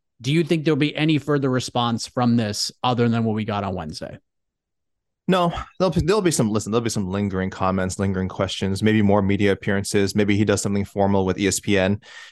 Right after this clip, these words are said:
Speaker 2: uh, who has been noticeably quiet. I wanna say anyone from, on, from E S P N on social media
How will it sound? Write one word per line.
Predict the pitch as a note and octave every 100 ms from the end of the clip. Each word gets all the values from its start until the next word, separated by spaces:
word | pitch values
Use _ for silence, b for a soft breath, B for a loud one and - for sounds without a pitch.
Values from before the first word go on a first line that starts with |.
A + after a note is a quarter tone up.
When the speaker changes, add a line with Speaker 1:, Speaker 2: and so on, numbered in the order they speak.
| -
Speaker 2:
uh, | F2+ F2 E2 -
who | - F#2+
has | F#2 F2 - _ _ _ _
been | G#2 G2 F#2 -
noticeably | A2+ G#2+ A#2 - A#2+ A#2
quiet. | - - A2+ C#3 D3+
I | B2+
wanna | C3+
say | C#3 C#3+ C3+
anyone | A#2+ C3 C#3+ C#3 C3
from, | C3 B2
on, | - A#2+ G3 -
from | - B2
E |
S | A#2+
P | -
N | A#2+
on |
social | A2 A#2+ -
media | A#2 A#2+ A#2 A#2+